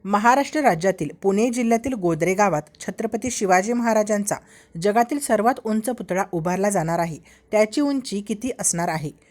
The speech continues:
पर्याय आहेत एकशे तीस फूट, एकशे वीस फूट, एकशे दहा फूट, शंभर फूट.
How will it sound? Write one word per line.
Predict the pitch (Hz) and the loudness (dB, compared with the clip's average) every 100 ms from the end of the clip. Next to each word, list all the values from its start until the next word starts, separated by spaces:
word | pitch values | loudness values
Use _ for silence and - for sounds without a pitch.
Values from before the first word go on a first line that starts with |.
| _ - | _ -6
पर्याय | 165 180 | 0 2
आहेत | 208 202 185 _ _ - | 2 0 -4 _ _ -6
एकशे | 202 247 | -6 -2
तीस | 285 254 247 - | -4 -2 -2 0
फूट, | 247 240 - _ | -2 -2 -10 _
एकशे | 196 196 - | -6 -4 -4
वीस | 226 214 220 - | -2 -2 -4 -2
फूट, | 202 208 _ _ - | -2 -2 _ _ -6
एकशे | 214 214 285 | -4 -2 0
दहा | 220 220 240 | 2 2 0
फूट, | 220 233 - _ - | 0 -4 -4 _ -12
शंभर | - 190 185 202 202 | -2 0 2 2 2
फूट. | 147 | -6